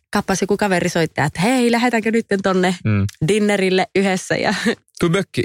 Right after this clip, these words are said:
Speaker 2: hei, lähdetään mökille yhdeksi yöksi.
Speaker 1: niin kumman <laughs> valitsisit? Mä luulen, että molemmat sekä minä ja sinä valittais se mökki.
Speaker 2: No siis voin kertoa, että eilen illalla mulla oli tämmönen kova kamppailu juuri tästä kyseisestä aiheesta. Mulla oli hirvittävästi velvollisuuksia,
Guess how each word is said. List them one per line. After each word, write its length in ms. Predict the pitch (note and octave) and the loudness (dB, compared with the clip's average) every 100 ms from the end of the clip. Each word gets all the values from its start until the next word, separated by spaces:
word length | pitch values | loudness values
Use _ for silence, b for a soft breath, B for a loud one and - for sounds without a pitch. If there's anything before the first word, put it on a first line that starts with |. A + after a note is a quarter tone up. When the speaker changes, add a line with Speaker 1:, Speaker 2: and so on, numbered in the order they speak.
| E3 | 0
Speaker 2:
hei, 220 | F3 C#3+ | 0 0
lähdetään 240 | F3+ F3 | 0 0
mökille 260 | D#3 D3+ A#2 A2+ | 0 0 -2 0
yhdeksi 280 | G#2 - - | -2 -2 -4
yöksi. 220 | - G#2+ - B - | -4 -8 -10 B -2
Speaker 1:
niin 140 | G3+ F#3+ | 0 0
kumman 460 | C4 D4+ D4 C4+ B3+ - | 2 4 4 2 0 -2
<laughs> 100 | C#4 | -2
valitsisit? 680 | G#3+ G#3+ F#3+ F#3+ F#3 F3+ F3+ - b b G3+ | -2 0 -2 -2 -4 -2 -2 -4 b b 0
Mä 100 | G3 | 2
luulen, 180 | G3 | 2
että 140 | E3+ F3 | 0 0
molemmat 440 | F3 G3 E3+ C#3 - _ _ - | 0 2 0 -2 -6 _ _ -4
sekä 220 | E3 D#3+ | 0 2
minä 260 | E3+ D3+ | 2 0
ja 60 | C#3 | 0
sinä 240 | D#3 D3+ | -2 0
valittais 440 | D3 D3 - D3 - | 0 -2 -2 -2 -2
se 140 | D3 - - | -4 -4 -2
mökki. 400 | D#3 D3+ - C#3+ - - | -2 0 -4 -6 -8 -4
Speaker 2:
No 60 | C#3 | 0
siis 120 | C#3+ | 0
voin 120 | F#3 | 0
kertoa, 260 | E3 G#3+ D#3 | 0 0 -2
että 120 | - | 0
eilen 240 | F3+ D3+ | 0 2
illalla 260 | C3+ C#3 A#2+ | 0 0 0
mulla 140 | A#2+ | 0
oli 60 | A#2+ | 0
tämmönen 220 | B2 B2+ | 0 -2
kova 240 | C3+ C#3+ A2+ | 0 0 0
kamppailu 440 | A#2 G#2+ G2+ F#2+ | 0 0 0 2
juuri 260 | G2+ G2 G2+ - _ _ _ | 2 2 -2 -10 _ _ _
tästä 220 | G#2 - - | -2 0 0
kyseisestä 340 | G#2+ G2+ - | 0 0 -2
aiheesta. 400 | G2 A2 C3 C#3 B B B B _ - | -2 -2 -4 -8 B B B B _ 0
Mulla 140 | C#3+ | 2
oli 120 | C#3 B2 - - C#3 | 2 -2 -6 -4 0
hirvittävästi 500 | C#3+ - - D#3 B2 | 0 -2 -2 -2 0
velvollisuuksia, 680 | A#2+ C3+ D3 E3+ - F3+ | 2 2 0 -2 -2 -4